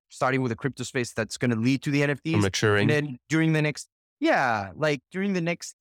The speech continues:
Speaker 1: cycle, for instance, like, we have the halving next year. There's gonna be some, you know, everyone expects, like, the next cycle, whenever that comes. No one can predict that obviously accurately.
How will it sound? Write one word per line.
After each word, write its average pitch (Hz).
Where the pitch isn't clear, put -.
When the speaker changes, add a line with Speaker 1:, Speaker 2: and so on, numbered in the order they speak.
Speaker 1:
cycle, 139
for 190
instance, 190
like, 131
we 135
have 123
the 131
halving 147
next 143
year. 139
There's 113
gonna 143
be 135
some, 123
you 131
know, 95
everyone 151
expects, -
like, 117
the 139
next 127
cycle, 123
whenever 120
that 113
comes. 123
No 117
one 117
can 107
predict 98
that 113
obviously 123
accurately. 156